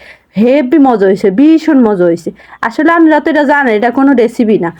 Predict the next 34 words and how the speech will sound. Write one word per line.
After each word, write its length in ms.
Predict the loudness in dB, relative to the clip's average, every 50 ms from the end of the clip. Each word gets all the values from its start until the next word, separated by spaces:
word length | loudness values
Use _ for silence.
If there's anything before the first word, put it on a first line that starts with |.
| -18 -10 -6
অনেকের 340 | -2 -2 -2 -2 0 0 0
লগে 160 | 0 0 0
একটু 160 | 0 -2 -4
শেয়ার 320 | -4 -2 -2 -2 -2 -2 -2
করলাম 300 | -2 -2 0 0 0 0
আর 80 | -2
এই 80 | -2 -2
ছোটকালের 540 | -2 -4 -2 -2 -2 -2 -2 -4 -4 -4 -6
খাওন। 320 | -6 -6 -6 -4 -4 -6 -10 -14 -20 -20 -20 -20 _ _ _
তো 120 | -4 -2 0
মুই 320 | 0 2 2 0 0 -2 -2
রান্নাটা 440 | -2 0 0 0 0 0 -2 -4
প্রায় 260 | -2 -2 -2 0 0 -2
শেষ 260 | -2 -4 -6 -6 -6
পর্যায়ে 320 | -4 -4 -2 -2 -2 -2
চলে 280 | -2 -2 0 0 0 0
আইছে। 300 | 0 -2 -2 -2 -4 -4 -6 _ _
এখন 140 | -4 -2 -2
একটু 160 | -2 -2 -2
ডাল 300 | -2 -2 0 0 0 0
ডাল 180 | 0 0 0 0
রান্না 260 | 0 -2 -2 -2 -4
করবো, 240 | -4 -4 -2 -2 -2
যেহেতু 300 | 0 -2 -2 -2 -2 -2
এটা 160 | -2 0 0
মুগ 240 | 0 0 0 -2 -2
ডালের 280 | -2 -2 -2 -2 -2 -2
মুড়ি 240 | 0 0 0 0
গন্ড, 240 | 0 0 0 -2 -2 -4 -4 -8 -12 -20 -20 -20 _ _ -2
মুই 180 | 0 0 0
বেশি 380 | 0 0 0 0 0 0 0 0
জোর 220 | 0 0 -2 0
টানাবো 380 | 0 -2 -2 -2 -2 -2 -2 -2
না, 200 | -2 -4 -6